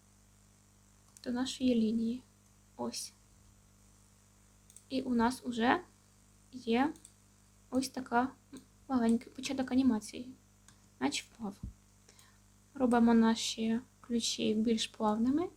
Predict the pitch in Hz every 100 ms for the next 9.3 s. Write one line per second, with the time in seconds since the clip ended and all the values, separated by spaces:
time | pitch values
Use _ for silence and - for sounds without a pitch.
0 | _ - - - _ 262 285 339 285 277
1 | 302 302 285 - 262 254 262 254 240 240
2 | 262 277 269 247 254 262 277 262 254 277
3 | 262 285 320 262 - 220 226 220 220 214
4 | 214 220 - - - - 262 262 269 262
5 | 262 262 262 254 254 - 311 330 320 254
6 | 240 226 233 220 247 247 - 226 - 233
7 | - 226 - 226 214 - - 254 240 214
8 | 233 302 - 311 - 262 - - - 208
9 | 208 208